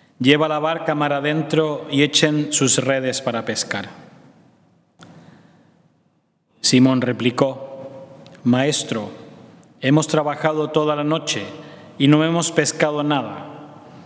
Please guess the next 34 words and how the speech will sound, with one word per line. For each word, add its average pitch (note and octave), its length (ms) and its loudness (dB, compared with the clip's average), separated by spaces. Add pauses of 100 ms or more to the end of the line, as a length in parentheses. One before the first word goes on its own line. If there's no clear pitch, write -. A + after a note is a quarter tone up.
(240)
pero C#3 180 2
confiando D#3+ 480 2
en E3+ 100 0
tu D#3+ 120 2
palabra D#3+ 480 0
echaré C3 340 -2
las A#2+ 220 -4
redes". G2+ 600 -6 (1300)
Así A#2 240 0
lo B2+ 140 2
hizo D#3 260 4
y C3+ 60 0
cogieron C3+ 460 0
tal D3 200 -2
cantidad C3 420 0
de B2+ 120 -4
pescados C#3+ 760 -4 (880)
que D3+ 120 4
las D3+ 160 2
redes E3+ 260 2
se D#3 140 2
rompían. G#2+ 680 -4 (1120)
Entonces D#3+ 520 6
hicieron D#3 320 4
señas D#3 400 2
a - 20 0
sus C3+ 220 0
compañeros C#3 640 2
que C#3 80 0
estaban C#3+ 340 0
en C3 100 0
la B2+ 60 2
otra B2 220 -2
barca D3 500 -4